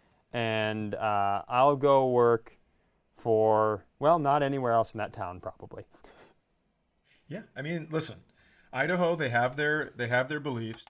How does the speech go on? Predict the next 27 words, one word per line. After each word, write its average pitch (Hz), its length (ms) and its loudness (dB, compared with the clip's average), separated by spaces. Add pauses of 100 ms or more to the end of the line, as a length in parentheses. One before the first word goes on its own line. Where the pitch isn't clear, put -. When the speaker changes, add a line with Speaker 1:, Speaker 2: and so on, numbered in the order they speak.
Speaker 1:
Idaho, 175 680 6 (440)
and 147 240 2
to - 100 -2
your 190 60 4
point 190 320 0 (120)
earlier 156 500 2
in 170 240 -4
the 170 60 -2
story, 185 600 -4 (500)
the 131 1040 2 (1120)
Idaho's, 165 420 6 (140)
it's 110 160 -6
beautiful. 113 540 -2
Coeur 135 320 4
d'Alene, 117 680 -2
ugh. 110 220 2 (340)
Speaker 2:
Oh, 135 220 6
Speaker 1:
Wh- 123 80 0
Speaker 2:
yeah, 120 220 0
absolutely. 135 500 -2 (140)
Speaker 1:
Where 147 340 8
the 131 140 4
Bitterroot 190 720 6
Valley 143 640 8
of 131 140 2
Montana 127 920 0 (300)
meets 120 640 0